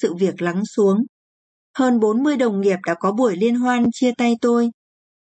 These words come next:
Nhiều người trong số họ nói, "Anh thực sự là một người tốt." Một số người còn nói, "Tôi thật may mắn khi có một đồng nghiệp như anh."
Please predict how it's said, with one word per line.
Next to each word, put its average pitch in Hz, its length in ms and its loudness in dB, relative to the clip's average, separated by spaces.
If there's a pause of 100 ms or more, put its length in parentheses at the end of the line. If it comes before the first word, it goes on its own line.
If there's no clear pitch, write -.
Nhiều 247 200 2
người 214 300 2
trong 262 280 -2
số 240 140 4
họ 269 200 -2
nói, 190 320 2 (580)
"Anh 262 240 0
thực 220 180 -4
sự 220 280 0
là 196 160 -2
một 185 180 0
người 190 280 2
tốt." 277 200 0 (760)
Một 220 100 2
số 202 200 -2
người 240 220 2
còn 190 260 -4
nói, 185 320 0 (480)
"Tôi 262 220 0
thật 254 240 -4
may 277 180 2
mắn 247 340 0
khi 302 100 2
có 254 100 -2
một 262 180 -2
đồng 208 240 0
nghiệp 208 220 2
như 254 180 2
anh." 254 320 -2